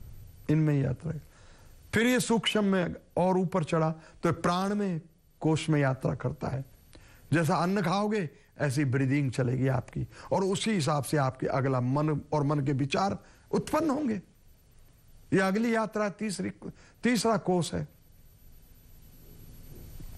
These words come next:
फिर उन विचारों के अनुसार ही आप ज्ञान में प्रवेश करेंगे।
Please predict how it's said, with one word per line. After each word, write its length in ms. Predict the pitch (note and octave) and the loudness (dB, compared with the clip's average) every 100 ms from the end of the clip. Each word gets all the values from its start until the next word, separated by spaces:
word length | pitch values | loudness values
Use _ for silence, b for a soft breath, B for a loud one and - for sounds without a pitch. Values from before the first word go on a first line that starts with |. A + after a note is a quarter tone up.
| - - - - - - - - - - B B B - | -16 -16 -16 -16 -16 -16 -16 -16 -18 -16 B B B -2
फिर 120 | A#3+ | 2
उन 180 | B3+ A#3+ | 4 4
विचारों 500 | F#3+ G3+ A3+ A#3 B3 | 2 2 2 2 2
के 60 | A#3 | 2
अनुसार 400 | G#3+ F3+ G3+ F3 | 0 2 2 2
ही 140 | C3 - b b _ | -2 -6 b b _
आप 300 | E3 D#3 A#2+ | 0 0 -2
ज्ञान 460 | B2 F3+ G3 G#3+ G#3+ - _ _ _ _ _ _ _ _ _ - _ - - - - - - | 0 2 2 -2 -6 -12 _ _ _ _ _ _ _ _ _ -20 _ -20 -20 -20 -20 -20 -2
में 120 | D#3 | 0
प्रवेश 380 | E3 F#3+ G3 F#3+ | 2 0 2 0
करेंगे। 420 | - F#3+ G3 F#3+ | 0 0 0 -2